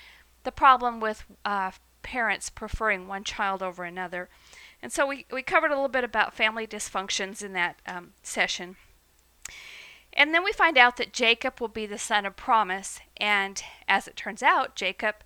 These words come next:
has twelve sons. They become the, the heads of the twelve tribes of Israel. So when you hear of the twelve tribes, which we will talk about many times,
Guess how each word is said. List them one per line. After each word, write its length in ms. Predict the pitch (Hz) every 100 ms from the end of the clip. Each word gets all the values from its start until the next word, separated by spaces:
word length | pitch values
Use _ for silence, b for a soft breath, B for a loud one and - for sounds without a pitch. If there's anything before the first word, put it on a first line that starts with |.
| B B B
has 380 | - 202 170 -
twelve 440 | - - 185 196
sons. 560 | - 240 233 285 349 - B B B
They 140 | - 190
become 540 | 190 - 214 220 240
the, 100 | 160 160 _ _ -
the 140 | 170
heads 380 | - 254 233 220
of 180 | - 190
the 60 | 175
twelve 440 | - 214 214 214
tribes 420 | - 190 180 180
of 140 | 185 -
Israel. 540 | 196 185 - 170 156 - B B B B B B _
So 380 | - 233 226 220
when 240 | 214 214
you 120 | 220
hear 260 | 233 294 254
of 100 | 214
the 80 | 214
twelve 340 | - 208 208
tribes, 380 | - 240 240 -
which 200 | 214 -
we 100 | 202
will 140 | 190
talk 300 | - 190 180
about 260 | 185 156 175
many 240 | 180 180
times, 560 | - - 320 185 190